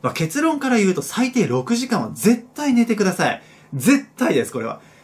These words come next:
さい-、まあ、あの、結構サイトとかで調べては見てると、その東大とかさ、東海、まあ、有名ね、その大学とかに受かってる人の、その、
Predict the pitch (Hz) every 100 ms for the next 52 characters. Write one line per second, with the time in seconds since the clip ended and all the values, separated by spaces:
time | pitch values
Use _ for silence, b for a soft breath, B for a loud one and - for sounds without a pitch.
0 | - 175 160 156 143 - 151 156 151 196
1 | 277 190 - 262 269 277 160 - 196 180
2 | 143 127 214 214 123 - 139 127 127 127
3 | 165 165 165 156 156 110 113 117 139 139
4 | 127 120 147 165 160 185 - B - 127
5 | 160 156 - 123 113 117 175 - 127 110
6 | 127 202 190 131 120